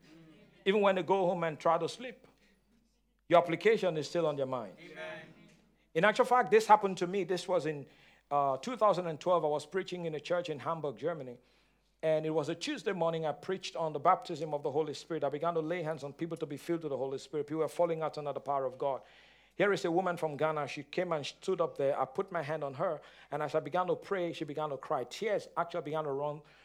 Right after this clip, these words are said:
Speaker 1: down her cheeks. And I asked her, I said, "What is happening to you?" Her eyes were wide open. And, and she said to me, listen to what she said to me. She said, "I see the Holy Ghost. And he's beckoning on me to come closer."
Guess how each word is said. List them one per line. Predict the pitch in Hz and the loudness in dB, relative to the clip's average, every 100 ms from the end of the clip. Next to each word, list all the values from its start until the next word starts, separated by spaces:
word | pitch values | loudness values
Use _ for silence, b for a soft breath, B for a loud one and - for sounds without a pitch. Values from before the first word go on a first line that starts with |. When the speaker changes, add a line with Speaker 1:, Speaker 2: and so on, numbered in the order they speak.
| B B | B B
Speaker 1:
down | 117 151 | 0 0
her | 131 135 | -2 -8
cheeks. | - 165 123 - - | -8 -14 -14 -14 -2
And | 151 147 - | -2 -2 -2
I | 147 | 2
asked | 151 214 - | 4 2 2
her, | 170 | 0
I | 139 | 0
said, | - 156 - B B | 0 -4 -6 B B
"What | - 156 226 | -2 2 2
is | 175 | 4
happening | 185 175 160 151 | 2 2 0 -4
to | - | -8
you?" | 117 | -8
Her | 127 | 0
eyes | 147 160 233 202 | 2 4 2 2
were | 190 160 | 2 0
wide | 135 175 180 | 4 2 2
open. | 170 214 - 143 139 - | -2 -4 -4 -8 -10 -10
And, | 139 139 135 | -8 -8 -10
and | 143 135 | -8 -6
she | 151 | -8
said | - 214 | -4 -4
to | - | -4
me, | 147 | -6
listen | 160 170 | -6 -4
to | 165 | -2
what | 165 | -2
she | 143 | -2
said | - 143 | -8 -8
to | |
me. | 107 98 B B | -12 -16 B B
She | - | -8
said, | 156 202 | -4 0
"I | 151 | 0
see | 170 - 208 | -2 -8 -6
the | 156 | -4
Holy | 151 151 156 | -4 -6 -8
Ghost. | 107 - - - _ _ _ _ _ _ _ _ | -12 -16 -20 -20 _ _ _ _ _ _ _ _
And | 139 | -6
he's | 139 123 | -6 -8
beckoning | - 160 156 151 143 | -2 -2 -2 -6 -6
on | 135 | -6
me | 131 147 | -8 -8
to | 135 | -10
come | 123 131 | -10 -12
closer." | 110 117 107 | -8 -10 -10